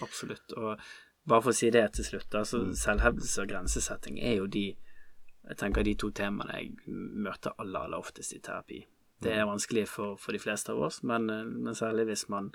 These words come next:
Speaker 1: eh, sliter, så, så er det veldig ofte at det er, det er en av de to tingene, eller begge deler, som, som er en del av, av problematikken også, da.
Speaker 2: Mm.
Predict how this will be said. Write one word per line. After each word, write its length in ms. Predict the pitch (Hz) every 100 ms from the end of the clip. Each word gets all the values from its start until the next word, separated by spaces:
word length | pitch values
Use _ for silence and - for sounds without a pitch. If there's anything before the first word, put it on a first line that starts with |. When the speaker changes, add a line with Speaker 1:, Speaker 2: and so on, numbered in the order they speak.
| - - - - _ _ -
Speaker 1:
eh, 240 | 117 110
sliter, 420 | 104 123 110 -
så, 440 | - - 107 101 98 _ -
så 120 | -
er 40 |
det 80 | 110
veldig 200 | 110 110
ofte 220 | 101 -
at 80 | 101
det 100 | -
er, 240 | 113 117 160
det 180 | 165 123
er 100 | 107
en 80 | 104
av 80 |
de 120 | 107 107
to 300 | - 107 104 _ _ -
tingene, 300 | 113 107 127
eller 140 | 180
begge 220 | 160 151
deler, 300 | 147 123 110 110
som, 320 | 123 110 117 - - - _
som 200 | - 127
er 100 | 117
en 60 | 110
del 220 | 110 110 98
av, 200 | 87 110 _
av 140 | - 101
problematikken 640 | - 107 101 101 107 - -
også, 240 | - -
da. 60 | 82
Speaker 2:
Mm. 280 | 104 98